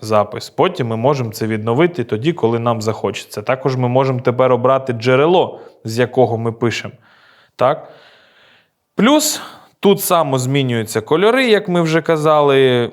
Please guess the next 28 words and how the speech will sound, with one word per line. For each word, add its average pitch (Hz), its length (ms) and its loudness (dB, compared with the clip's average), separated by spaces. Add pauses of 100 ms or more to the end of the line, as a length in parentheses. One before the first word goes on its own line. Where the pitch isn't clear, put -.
(140)
квантайз, 180 1000 0
е, 120 240 -2 (280)
колір 131 360 2
вейформи 165 680 2
та 143 120 -2
всі-всі-всі 151 680 -2
інші 135 280 -2
налаштування. 170 680 2
Також 185 340 0
ми 139 120 0
можемо 156 320 0
переключитись 131 760 -2
на 120 320 2 (340)
дисплей 151 640 0 (180)
для 120 200 0
чотирьох 131 580 0 (100)
дек. 110 400 -2
І 123 80 -6
виглядає 120 560 0
це 110 260 -6 (360)
от 123 200 -2
таким 101 320 -8
чином. 110 320 -12
Тепер 143 340 -2
ми 127 120 0
бачимо 117 440 0
їх 117 240 -4 (320)
чотири 107 600 0